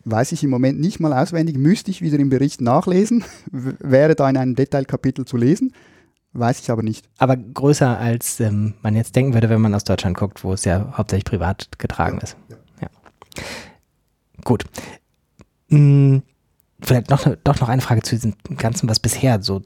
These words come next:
Speaker 2: aufgestellt ist. Äh, in, in Deutschland haben wir ja die Situation, dass alles, was Zulassung betrifft, eigentlich nur Schulbücher betrifft.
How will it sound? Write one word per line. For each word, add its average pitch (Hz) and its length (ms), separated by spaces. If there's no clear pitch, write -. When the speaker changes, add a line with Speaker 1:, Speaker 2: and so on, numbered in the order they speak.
Speaker 2:
aufgestellt 104 540
ist. - 280
Äh, 113 220
in, 113 160
in 113 200
Deutschland 123 300
haben 127 120
wir 123 80
ja 113 40
die 110 120
Situation, 120 440
dass 110 120
alles, 123 320
was - 160
Zulassung - 380
betrifft, 101 360
eigentlich 135 220
nur 135 160
Schulbücher 151 760
betrifft. - 540